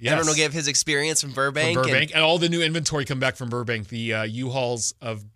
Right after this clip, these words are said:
Speaker 1: product coming back.
Speaker 2: Which will probably be on the shelves.
Speaker 1: I, well, no, they're not, I'm not letting them sleep. They're coming back Sunday.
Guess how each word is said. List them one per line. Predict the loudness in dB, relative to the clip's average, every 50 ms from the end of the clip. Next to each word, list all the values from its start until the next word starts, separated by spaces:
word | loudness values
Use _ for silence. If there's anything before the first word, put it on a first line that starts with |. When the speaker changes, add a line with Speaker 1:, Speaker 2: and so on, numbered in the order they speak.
| -18 -14
Speaker 1:
product | -8 -4 -2 -2 -2 -4 -4
coming | -6 -6 -4
back. | -6 -6 -6 -6 -4
Speaker 2:
Which | -2 -2 -2
will | -2
probably | -2 0 0 0 0 0
be | 0 0 0
on | 0 0 0
the | 2
shelves. | 2 2 2 2 2 2 4 6 6 6 6 6 4 4 2 2 0 -2 -2 -4 -4 -6 -4 -4 -2 -2 -2 -2
Speaker 1:
I, | -2 -2 -2 -2
well, | 0 0 0 2
no, | 2 0 -2
they're | -2 -2 -2 -2 0
not, | 0 0
I'm | 0 0
not | 0 -2 -2
letting | -4 -4 -2
them | 0
sleep. | 0 0 0 0 -2 -2 -4
They're | -6 -6
coming | -6 -4 -4 0
back | 0 0 0 2
Sunday. | 0 0 0 0 0 2 2 4 4 2 0 -2